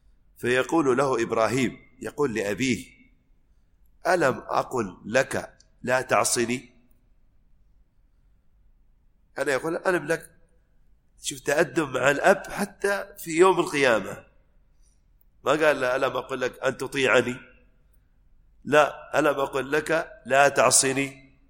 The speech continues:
يعني أنا رسول الله صلى الله عليه وسلم،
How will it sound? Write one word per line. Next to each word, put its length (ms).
يعني 360
أنا 160
رسول 320
الله 400
صلى 320
الله 260
عليه 160
وسلم، 320